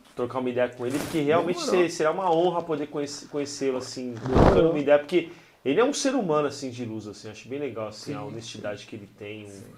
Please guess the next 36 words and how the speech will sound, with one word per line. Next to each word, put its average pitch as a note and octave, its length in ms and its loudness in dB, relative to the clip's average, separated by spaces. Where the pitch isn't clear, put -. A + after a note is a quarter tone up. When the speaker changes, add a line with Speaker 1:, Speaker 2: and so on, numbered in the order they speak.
Speaker 1:
essa A2+ 200 -10
dedicação A2+ 560 -8
que A2+ 120 -14
ele G#2+ 100 -12
tem, G#2+ 160 -18
é G2+ 60 -16
da C3 160 -4
hora, G#2 260 -8
mano. F#2+ 240 -14
E, G#3 60 0
mano, B3+ 320 10
pra G3 160 8
encerrar, G#3+ 720 12
responde F3 400 0
a B3 40 2
pergunta B3 400 4
pra A#3 160 6
nós G#3 260 4
aí, F3 200 6
mano. B2+ 260 -2
Speaker 2:
Repete G#3+ 380 8
aí G#3+ 220 12
que A3+ 400 10
a G3+ 120 12
idade A3+ 520 12
já D#4 180 12
faz D#4 280 10
os F4+ 380 8
pretinhos - 480 2
esquecer - 380 -4
as B3+ 100 -6
coisas. D#3 320 -2
Speaker 1:
<laughs> - 1700 -2
Bicho A#2+ 280 -6
é B2+ 60 2
louco. A2+ 260 -6